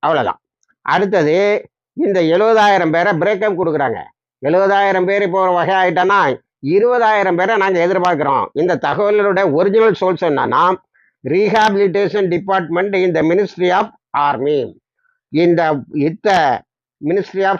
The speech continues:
War அல்லது அவங்க ஆர்மின்னு கொடுக்குறாங்க. ஆ, இ-, யுத்த, அஹ், அமைச்சரவையின் கீழ் இயங்குகிற மறுவாழ்வு மையத்தினுடைய, அஹ், பகு-, மறுவாழ்வு மையத்தினுடைய பகுதி தருகின்ற தகவல் இது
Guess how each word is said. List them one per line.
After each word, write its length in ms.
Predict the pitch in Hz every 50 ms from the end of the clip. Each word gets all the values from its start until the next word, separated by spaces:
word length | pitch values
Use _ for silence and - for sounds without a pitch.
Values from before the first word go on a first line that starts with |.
| - -
War 340 | 170 160 175 185 190 196 170
அல்லது 480 | - 180 170 175 175 180 185 202 226 -
அவங்க 260 | - 170 170 175 160
ஆர்மின்னு 460 | 151 165 180 180 185 185 190 185 196 160
கொடுக்குறாங்க. 440 | 165 160 131 135 131 117 113 113 - _ _ _ _ _ _ _ 113
ஆ, 160 | 127 160 175
இ-, 580 | 170 156 160 160 156 147 139 135 127 143 135 147
யுத்த, 560 | 170 160 - _ 240 208 208 208 220 - - - _ _ _ _ _ _ _ _ _ -
அஹ், 200 | 143 151 147 143 143
அமைச்சரவையின் 540 | 180 196 175 185 196 190 190 190 190 180 156
கீழ் 240 | - 190 214 208
இயங்குகிற 840 | 185 175 185 196 202 185 170 143 135 123 131 160 170 175 185 185 - - _ _ _ _ _ _ _ _ _ - 127
மறுவாழ்வு 640 | 143 175 202 220 233 226 220 214 202 202 190 170
மையத்தினுடைய, 1080 | 165 160 160 165 180 180 175 180 180 175 175 165 147 143 139 139 143 160 190 202 214 - - - _ _ _ _ _ _ _ _ _ _ -
அஹ், 300 | - 156 156 156 131 104
பகு-, 400 | 160 156 180 190 185 175 160 131
மறுவாழ்வு 640 | 135 139 147 170 196 208 214 208 202 180 160 175 180
மையத்தினுடைய 640 | 175 170 170 175 185 170 165 180 175 170 170 170 165
பகுதி 380 | - 156 151 160 165 180 196
தருகின்ற 760 | 175 165 160 160 165 165 151 139 139 151 165 180 180 180 - - _ _ _ _ _ _ _ _ _
தகவல் 500 | _ - 151 160 131 151 147 143 160 170
இது 440 | 143 135 123 127 143 147 120 87 -